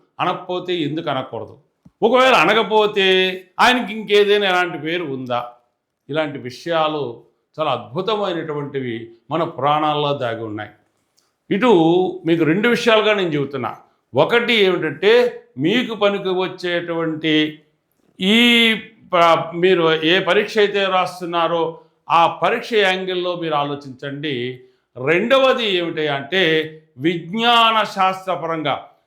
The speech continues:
సైంటిఫిక్ మెథడ్స్ ఏవైతే ఉన్నాయో వాటి పరంగా కూడా మీరు వీటిని ఆలోచించాలి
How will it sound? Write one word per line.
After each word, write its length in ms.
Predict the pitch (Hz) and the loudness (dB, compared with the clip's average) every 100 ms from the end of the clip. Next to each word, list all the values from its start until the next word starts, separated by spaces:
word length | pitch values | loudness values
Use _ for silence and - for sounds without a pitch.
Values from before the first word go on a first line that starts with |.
| _ | _
సైంటిఫిక్ 1120 | - - 202 254 247 - 226 - 240 - - 190 | -8 0 2 2 -4 -4 -4 -2 -6 -6 -8 -6
మెథడ్స్ 600 | 175 175 196 226 - 175 | -4 -2 -2 -2 -4 -8
ఏవైతే 340 | 175 175 170 | -8 -8 -6
ఉన్నాయో 800 | 165 160 151 147 202 175 - - _ 120 | -6 -4 -2 0 2 0 -4 -16 _ -8
వాటి 540 | 131 170 240 262 277 | 0 4 4 4 0
పరంగా 540 | - 196 240 254 240 226 | -2 0 0 0 0 0
కూడా 600 | 202 208 180 156 156 - _ 151 | 0 0 2 2 0 -6 _ -2
మీరు 220 | 190 180 | -2 0
వీటిని 280 | 175 165 143 | -2 -2 -2
ఆలోచించాలి 1400 | 135 180 220 - 180 151 - 143 135 165 160 120 - | 0 0 0 -2 -6 -12 -6 -4 0 2 2 -2 -10